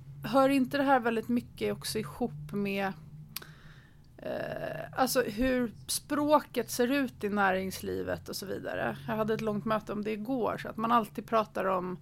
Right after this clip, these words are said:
tillväxt, man pratar om att man ska, ehm, exponentiell tillväxt, alltså man pratar om growth, man pratar om mål, effektivitet, liksom så här,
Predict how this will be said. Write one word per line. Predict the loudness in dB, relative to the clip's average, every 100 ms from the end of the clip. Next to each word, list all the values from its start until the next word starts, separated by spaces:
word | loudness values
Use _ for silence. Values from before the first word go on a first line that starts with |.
| -12
tillväxt, | -2 0 2 0 0 0 -2 -8 -8 -6
man | -4 0
pratar | 2 2 0
om | 0 0
att | -4 -4
man | -6
ska, | -6 -2 0 0 0 -2 -4
ehm, | -2 0 -2 -2 -6 -8 -16 -18 -18 -20 -18 -10 -6
exponentiell | -4 -4 -2 0 0 4 8 8 6
tillväxt, | 2 0 0 2 0 0 -6 -6
alltså | -2 2 4
man | 4
pratar | 4 4
om | 4 4
growth, | 8 8 6 2
man | 0 4
pratar | 4 4
om | 4 4 2 0
mål, | 6 8 10 12 12 12 8 0 -18 -20 -2
effektivitet, | 6 6 6 -2 0 2 2 2 4 6 8 10 8 6
liksom | 0 0 4 4 4
så | 8
här, | 10